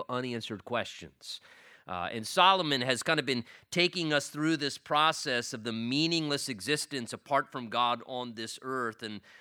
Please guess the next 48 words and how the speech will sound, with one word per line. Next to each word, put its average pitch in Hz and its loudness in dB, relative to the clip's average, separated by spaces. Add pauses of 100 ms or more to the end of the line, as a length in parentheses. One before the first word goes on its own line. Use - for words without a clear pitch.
(140)
ultimately, 127 -4
as 113 -8
he 120 -8
comes 131 -6
to 98 -20
chapters 127 0
in 120 -6
eleven 120 -2
and 107 -8
twelve, 139 0
he 117 -8
kind 165 -4
of 131 -6
starts 139 -4
landing 135 0
the 117 -6
plane 139 -4
and 110 -6
bringing 127 -4
us 113 -6
to 127 -10
this 113 -12
reality 113 -2
of 101 -8
the 104 -6
one 127 -6
simple 120 -8
thing 113 -10
we 107 -8
should 135 -6
do, 95 -6 (420)
uh, 104 -8
which 117 -6
is 107 -8
really 135 0
to 120 -8
just 110 -6
recognize 110 -2
the 95 -10
need 120 -2
of 98 -8
God 110 2
in 107 -6
our 101 -6
life 101 -6
and 92 -8 (360)
a 113 -12
relationship 104 -8